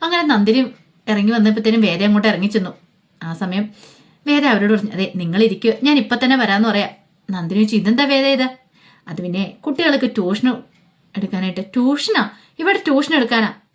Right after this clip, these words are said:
"എന്താ നന്ദിനി അടുത്തി, ട്യൂഷൻ എടുത്താൽ എന്തെങ്കിലും കുഴപ്പമുണ്ടോ?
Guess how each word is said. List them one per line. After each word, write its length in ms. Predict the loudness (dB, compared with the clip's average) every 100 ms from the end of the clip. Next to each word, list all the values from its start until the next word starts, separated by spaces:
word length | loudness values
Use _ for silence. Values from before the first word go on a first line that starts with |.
| -12
"എന്താ 220 | -8 -2
നന്ദിനി 260 | 2 4
അടുത്തി, 340 | 2 0 -4 -8 -18 -4
ട്യൂഷൻ 280 | 0 0 0
എടുത്താൽ 220 | 0 0
എന്തെങ്കിലും 260 | 0 0 2
കുഴപ്പമുണ്ടോ? 520 | 0 0 -2 -2